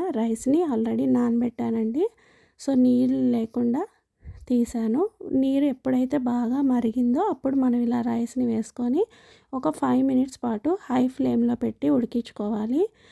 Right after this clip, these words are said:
అది కొద్దిగా దగ్గర పడిన తర్వాత మనము సిమ్లో పెట్టేసుకోవాలి. ఇంకా వాటర్ ఉందండి, అందుకే నేను ఒకసారి కలిపాను. ఇప్పుడు మనం దీని మీద కొద్దిగా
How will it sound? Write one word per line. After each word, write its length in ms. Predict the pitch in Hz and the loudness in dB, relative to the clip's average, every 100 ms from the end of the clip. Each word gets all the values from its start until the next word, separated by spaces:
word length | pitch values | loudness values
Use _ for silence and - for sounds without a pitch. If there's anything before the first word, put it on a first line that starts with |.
| - - _ | -20 -20 _
అది 160 | 226 254 | -2 0
కొద్దిగా 500 | 254 226 233 277 294 | 0 -2 -2 0 2
దగ్గర 320 | 254 226 240 | 0 0 -2
పడిన 320 | 262 254 247 240 | 0 0 2 0
తర్వాత 500 | 240 247 240 233 - 392 - 285 | 0 -2 -2 -6 -4 -6 -6 -4
మనము 360 | 262 247 240 233 | 0 2 2 0
సిమ్లో 420 | - 262 247 247 | 0 2 4 2
పెట్టేసుకోవాలి. 840 | 240 226 226 - - 220 208 226 339 | -2 -4 -6 -8 -8 -6 -4 -4 -2
ఇంకా 260 | 285 254 277 | -2 0 0
వాటర్ 460 | 254 208 240 277 | 0 0 -2 -2
ఉందండి, 560 | 254 233 233 233 233 311 453 _ _ - _ _ _ | 0 2 2 0 0 -2 -4 _ _ -20 _ _ _
అందుకే 340 | 240 240 247 262 | -2 0 0 0
నేను 300 | 254 247 330 466 _ _ _ - | 2 2 0 -2 _ _ _ -14
ఒకసారి 500 | 247 - 233 240 262 | -12 -6 -4 -2 -4
కలిపాను. 640 | 262 240 226 240 233 247 403 _ _ _ _ _ _ _ _ _ _ _ _ 277 | -2 -2 0 -2 -2 -2 -4 _ _ _ _ _ _ _ _ _ _ _ _ -6
ఇప్పుడు 380 | 262 - 320 415 - 269 | -4 0 2 2 0 -2
మనం 300 | 247 240 226 220 | 0 0 0 0
దీని 240 | 247 233 233 | 0 2 2
మీద 180 | 233 285 440 _ _ _ _ - _ | 0 -2 -6 _ _ _ _ -20 _
కొద్దిగా 520 | - 226 208 254 269 | -4 -4 -2 -4 -2